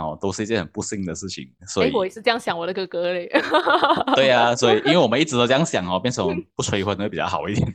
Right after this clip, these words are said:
Speaker 2: <laughs>
Speaker 1: 免得祸害人家了。<laughs>
Speaker 2: 没有，我觉得还有另外一个原因，就是因为我们这一辈，这一个年轻的一辈当中哦，最大的那个是你的大姐嘛。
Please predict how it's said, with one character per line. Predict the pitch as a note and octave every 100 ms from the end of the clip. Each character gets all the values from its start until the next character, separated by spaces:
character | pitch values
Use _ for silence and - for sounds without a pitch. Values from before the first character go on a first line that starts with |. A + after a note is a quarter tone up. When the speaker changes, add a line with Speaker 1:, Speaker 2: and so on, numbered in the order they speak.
| -
Speaker 2:
<laughs> | - - G3
Speaker 1:
免 | D#4
得 | - E4
祸 | -
害 | A#2 A2+
人 | E2+ F2+
家 | F2+ D#2
了。 | E2 - A#2+ G2+ - C4 A3
<laughs> | - D4+ D4 G#3 A3+
Speaker 2:
没 |
有， | A3
我 | G#3+
觉 | A3
得 | A3+
还 | G#3
有 |
另 | A3 A#3+
外 | A#3+
一 |
个 | B3
原 | G#3 F3
因， | F#3+
就 | G#3+
是 | A3+ A3+ G3+
因 | A3
为 | A#3+
我 |
们 | F#3 F3 G3 -
这 | B3+ A#3
一 |
辈， | A#3+ A#3 A#3 A#3 _
这 | B3 A3+
一 | A#3
个 | A3
年 | F3+
轻 | F3+ G3+
的 | F#3
一 | G#3+
辈 | A3
当 | G3+ F3+
中 | F3+ E3+ E3
哦， |
最 | G#3+ G#3
大 | G#3 G3
的 | F#3+
那 |
个 | F#3+
是 | G3 A3
你 | F3+
的 | E3 E3
大 | F3+ F3+
姐 | -
嘛。 | C#3+